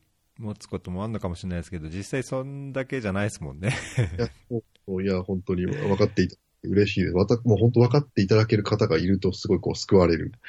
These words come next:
Speaker 1: うん。やっぱ分かんない。やっぱやんな-、やんなければ分かんないから、そうか。まあ、多くの人は分かんないですかね。
Speaker 2: そうです。そうですね。自分自身も、その、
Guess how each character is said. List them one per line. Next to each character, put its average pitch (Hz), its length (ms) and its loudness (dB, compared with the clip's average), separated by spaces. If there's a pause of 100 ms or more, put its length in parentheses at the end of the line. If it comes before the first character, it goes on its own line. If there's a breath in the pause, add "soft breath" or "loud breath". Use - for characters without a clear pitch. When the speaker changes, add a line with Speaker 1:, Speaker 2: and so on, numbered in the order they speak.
(280 loud breath)
Speaker 1:
う 101 40 -10
ん。 78 920 -12 (920 soft breath)
や 117 80 -12
っ - 20 -12
ぱ 92 100 -6
分 82 100 -6
か 131 140 -2
ん 127 60 -2
な 98 140 -4
い。 80 180 -10
や 156 120 -12
っ 107 40 -4
ぱ 101 60 -2
や 98 140 -2
ん 131 60 -8
な-、 143 80 -8
や 127 160 -4
ん 143 40 -6
な 160 80 -4
け 180 80 -4
れ 147 40 -2
ば 98 120 0
分 82 100 -6
か 123 120 -2
ん 107 60 -4
な 92 80 -6
い - 20 -12
か 85 100 -14
ら、 80 80 -12
そ 98 140 -12
う 85 40 -16
か。 78 300 -14 (380)
ま 110 100 -10
あ、 - 20 -4
多 120 100 -4
く 127 120 -4
の 113 40 -4
人 107 280 2
は 73 300 -12
分 82 140 -12
か 107 140 -10
ん 107 80 -8
な 82 100 -8
い 71 120 -14 (280)
で 82 120 -20
す - 140 -20
か 76 120 -14
ね。 76 480 -10 (320)
Speaker 2:
そ - 20 -
う - 40 -
で - 40 -
す。 - 240 -20
そ - 60 -20
う - 20 -16
で - 40 -20
す - 140 -6
ね。 101 140 4
自 98 160 0
分 180 200 8
自 247 60 4
身 233 240 6
も、 175 320 6
そ 123 140 4
の、 107 360 6